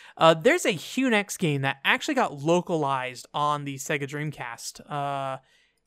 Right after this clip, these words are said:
and it's listed on their website as a game they developed, but I can't actually find,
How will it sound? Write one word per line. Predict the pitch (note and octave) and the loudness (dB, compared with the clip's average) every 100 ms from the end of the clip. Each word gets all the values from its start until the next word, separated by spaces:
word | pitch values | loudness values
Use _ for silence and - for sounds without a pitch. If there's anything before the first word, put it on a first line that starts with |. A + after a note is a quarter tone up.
| _ | _
and | D3+ D3+ D3 D3 D3 D3 C#3+ - - _ _ | -2 2 2 2 0 -2 -6 -10 -14 _ _
it's | F3+ D#3 F3+ | -4 -4 2
listed | G#3 A3+ | 2 4
on | D4 | 2
their | B3+ F3+ | 4 4
website | E3+ - G3+ | 2 2 0
as | F3 | 0
a | |
game | D3 D#3 E3+ | -4 -4 -2
they | D#3+ | -2
developed, | D3 D3 G#3 - | -2 0 0 -2
but | E3 | -6
I | |
can't | D#3 - C4+ - | -6 -6 -6 -6
actually | - D3 | -6 -8
find, | - - D3 D#3 D#3 C#3+ | -6 -2 0 -2 -4 -10